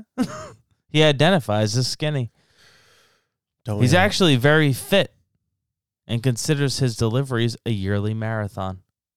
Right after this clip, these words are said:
Speaker 1: <laughs> You fat piece of
Speaker 2: Uh,
Speaker 1: shit.
Speaker 2: okay.
Speaker 1: During his twenties and thirties, Santa was very strong and had to <laughs> fight the mad guys several times.
Speaker 2: Fucking Christ.
Speaker 1: <laughs>
Speaker 2: Josh, Josh, I'm done. I'm done.
Speaker 1: Okay, all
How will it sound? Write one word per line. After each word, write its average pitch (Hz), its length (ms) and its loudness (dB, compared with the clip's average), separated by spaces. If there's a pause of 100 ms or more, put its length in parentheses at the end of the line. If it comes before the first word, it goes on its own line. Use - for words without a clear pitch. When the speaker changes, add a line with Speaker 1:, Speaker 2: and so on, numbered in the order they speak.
(320)
Speaker 1:
<laughs> - 380 -6
You 107 200 -4
fat 92 480 -8
piece 104 200 -6
of 156 80 0
Speaker 2:
Uh, 156 560 6
Speaker 1:
shit. - 100 -8
Speaker 2:
okay. 104 380 0
Speaker 1:
During 185 260 4
his 185 160 2
twenties 226 380 2
and 208 140 -2
thirties, 180 520 2
Santa 185 320 2
was 165 200 4
very 196 320 6
strong 104 520 2 (540)
and 123 140 0
had 156 260 4
to 160 80 0
<laughs> 143 80 2
fight 185 180 4
the - 140 0
mad 151 380 4
guys 139 380 4
several 143 460 0
times. - 380 -8 (160)
Speaker 2:
Fucking 131 400 2
Christ. - 480 6 (480)
Speaker 1:
<laughs> - 440 -12
Speaker 2:
Josh, 156 360 2 (540)
Josh, 131 360 2 (920)
I'm 135 140 4
done. 120 380 2
I'm 131 280 4
done. - 220 4
Speaker 1:
Okay, 147 300 4
all 104 60 -2